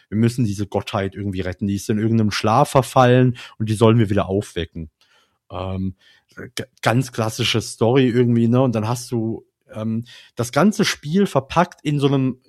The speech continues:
klassischen Metroidvania-System. Ja, also du findest während des Spielens immer mal wieder dann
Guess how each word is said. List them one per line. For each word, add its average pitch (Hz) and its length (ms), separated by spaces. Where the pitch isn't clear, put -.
klassischen 135 680
Metroidvania-System. 104 1800
Ja, 92 200
also 104 360
du 110 80
findest 147 600
während 143 340
des 123 120
Spielens 127 500
immer 139 240
mal 113 260
wieder 123 240
dann 104 300